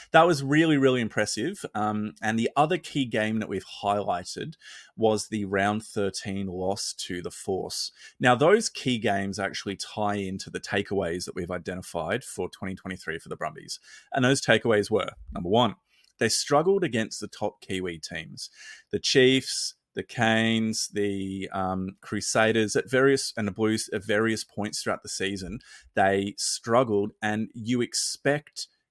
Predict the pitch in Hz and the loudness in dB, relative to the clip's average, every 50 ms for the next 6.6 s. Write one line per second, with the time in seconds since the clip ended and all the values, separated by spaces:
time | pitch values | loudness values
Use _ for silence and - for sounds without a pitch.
0 | _ - - 107 - _ - - - 143 139 - 156 143 - - - - 117 113 | _ -4 -4 -4 -4 _ -4 0 0 0 2 2 -2 -2 -2 -4 0 2 2 4
1 | 117 120 117 113 110 104 - - - 98 101 110 143 165 151 - 127 110 98 95 | 4 2 2 0 0 -2 -4 -4 -4 -4 -4 -4 -4 -4 -4 -4 -4 -2 -2 -2
2 | 104 101 104 - - - 104 95 - 95 95 98 95 95 95 92 95 90 92 - | -2 -2 -2 -4 -4 -4 -6 -6 -4 -2 0 0 0 0 -2 -2 -2 -2 -4 -4
3 | - 98 - - - - 90 90 - - 110 - _ _ _ _ _ _ _ _ | -4 -6 -6 -6 -6 -4 -4 -4 -6 -6 -8 -10 _ _ _ _ _ _ _ _
4 | - 90 90 90 92 87 95 95 87 87 90 85 - 104 98 92 87 - - 85 | 0 0 2 0 0 -2 -2 -2 -2 -4 -6 -6 -6 -6 -6 -6 -8 -8 -8 -8
5 | - - - 82 - - - 95 123 165 185 - - - - 104 104 98 101 - | -8 -6 -8 -8 -6 -4 -4 -4 -2 -4 -6 -8 -8 -4 -2 0 0 0 0 2
6 | - 220 - - 196 - - 110 95 92 - - | 2 2 2 2 0 -2 -2 -2 -2 -2 -4 -6